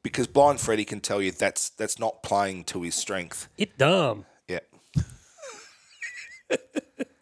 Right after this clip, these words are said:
Speaker 3: You sound like the guy out of the, what's his name?
Speaker 2: Did you like that?
Speaker 3: Yeah, I did. It's great stuff.
Speaker 2: Oh, I'm, I'm eating a cookie.
Speaker 3: Are you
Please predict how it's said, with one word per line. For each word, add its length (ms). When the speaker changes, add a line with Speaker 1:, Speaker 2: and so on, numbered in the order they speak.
Speaker 3:
You 200
sound 240
like 120
the 60
guy 240
out 80
of 80
the, 80
what's 200
his 80
name? 200
Speaker 2:
Did 120
you 80
like 160
that? 160
Speaker 3:
Yeah, 200
I 40
did. 260
It's 80
great 220
stuff. 340
Speaker 2:
Oh, 280
I'm, 120
I'm 120
eating 220
a 60
cookie. 420
Speaker 3:
Are 80
you 180